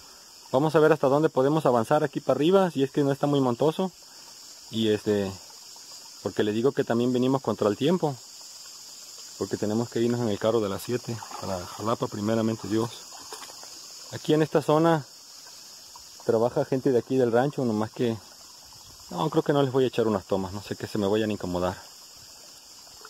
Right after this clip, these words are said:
Porque tienen aquí unas gentes, un maracuyal chulísimo y un, este, y un frijolar también muy bonito, solamente que hicieron un desmonte muy grande. Y no nos vamos a entrar en cuestionamientos, ni en señalamientos, ni nada de eso. Solamente un reconocimiento para esos que trabajan por aquí.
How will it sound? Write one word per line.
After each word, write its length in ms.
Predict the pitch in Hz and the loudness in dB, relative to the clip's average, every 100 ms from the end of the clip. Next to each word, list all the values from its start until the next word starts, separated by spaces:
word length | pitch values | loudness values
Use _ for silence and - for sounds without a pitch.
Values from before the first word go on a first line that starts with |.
| - | -18
Porque 280 | - 95 - | -12 -10 -8
tienen 260 | - 107 120 | -2 0 0
aquí 220 | 110 120 | 0 0
unas 200 | 120 117 | 0 0
gentes, 280 | - 120 110 - | -2 -6 -6 -2
un 100 | 123 | 2
maracuyal 500 | 117 110 107 107 113 | 4 2 0 2 2
chulísimo 560 | 123 101 117 135 113 - - - - - - - | 2 0 2 0 -2 -8 -20 -20 -20 -20 -20 -14
y 120 | - 104 | -4 0
un, 160 | 110 | 0
este, 340 | 113 - 107 104 | -2 0 0 0
y 160 | 101 | 0
un 140 | 104 110 | -2 0
frijolar 420 | 120 117 98 101 | -2 0 0 0
también 300 | - 110 113 | 0 0 0
muy 120 | 117 | 0
bonito, 440 | 117 104 107 113 104 | 0 -2 -4 -8 -6
solamente 380 | 107 107 113 - | -4 -2 -2 -4
que 120 | 104 | -6
hicieron 300 | 101 110 110 | 0 0 2
un 100 | 113 | 0
desmonte 360 | 104 107 110 | 0 0 0
muy 160 | 107 104 | -2 -2
grande. 320 | 95 95 104 - - - - - - - - | -2 -2 -6 -10 -20 -20 -20 -20 -20 -20 -12
Y 60 | 101 | -6
no 200 | 120 135 | -2 0
nos 100 | 127 | 0
vamos 220 | 131 127 | 0 0
a 40 | |
entrar 260 | 117 110 117 | -2 -2 -2
en 60 | |
cuestionamientos, 680 | 117 110 - 98 95 113 104 | -2 -8 -6 -4 -4 -4 -6
ni 60 | 104 | -6
en 100 | 98 | -6
señalamientos, 640 | - 92 92 95 104 101 | -6 -4 -4 -2 -2 -4
ni 60 | 101 | -8
nada 240 | 92 98 | -6 -6
de 60 | 85 | -8
eso. 120 | - - - - - - - - - - - | -14 -18 -20 -20 -20 -20 -20 -20 -20 -20 -14
Solamente 360 | - 101 107 117 | -6 -2 -2 -2
un 60 | 110 | -2
reconocimiento 680 | 110 101 95 92 95 98 | 0 -2 -4 -4 -6 -6
para 200 | 95 92 | -8 -6
esos 200 | 90 98 | -8 -10
que 100 | - | -12
trabajan 320 | - 95 95 101 | -4 -2 -2 -6
por 180 | 92 | -8
aquí. 220 | 90 - | -10 -12